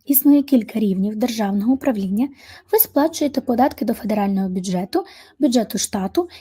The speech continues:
і навіть можете сплачувати податки до міського чи місцевого бюджету. На національному рівні податки контролюються Службою внутрішніх доходів, I R S, а на рівні штату —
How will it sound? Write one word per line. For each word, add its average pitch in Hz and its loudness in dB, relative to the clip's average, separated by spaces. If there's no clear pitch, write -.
і 285 8
навіть 349 6
можете 269 4
сплачувати 220 -4
податки 262 -2
до 202 -2
міського 262 0
чи 370 -8
місцевого 226 -2
бюджету. 190 -6
На 247 6
національному 208 0
рівні 254 0
податки 214 -2
контролюються 320 0
Службою 269 -2
внутрішніх 226 -4
доходів, 247 -6
I 226 -4
R 208 -4
S, - -10
а 302 0
на 302 4
рівні 202 2
штату — 254 -4